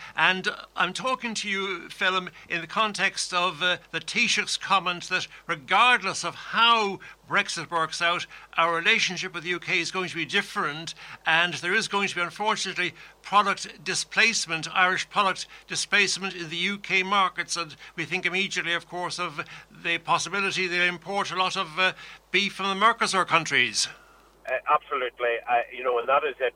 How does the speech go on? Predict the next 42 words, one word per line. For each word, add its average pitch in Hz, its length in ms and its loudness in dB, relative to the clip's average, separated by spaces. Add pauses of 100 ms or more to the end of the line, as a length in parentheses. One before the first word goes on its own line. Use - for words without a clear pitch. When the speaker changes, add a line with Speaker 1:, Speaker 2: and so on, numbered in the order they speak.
Speaker 2:
We're 117 100 2
talking 156 340 4
about 139 220 2
now 139 240 6
the 131 80 -6
period 135 400 -4 (340)
whenever 156 300 4
the 147 160 -4
free 147 160 -4
trade 151 360 0
deal's 147 360 -4
agreed. 135 420 -4 (380)
It's - 240 -2
not 151 220 0
gonna 175 180 2
be 175 80 -4
the 156 160 -10
same 165 160 -2
as 156 80 -6
E 156 240 -4
U 151 100 -2
membership 139 540 2
where 123 160 -4
we 135 160 -6
go 127 200 0
into 143 360 0
the 127 160 -8
U 131 80 -8
K 131 160 2
market, 135 400 6
and 120 100 -10
the 120 60 -6
U 147 160 -6
K 151 160 2
market 139 400 6 (320)
has 123 160 0
the 120 160 -10
same 147 240 -2
tariffs 147 480 6
as 120 160 -8
the 117 80 -2
rest 135 240 4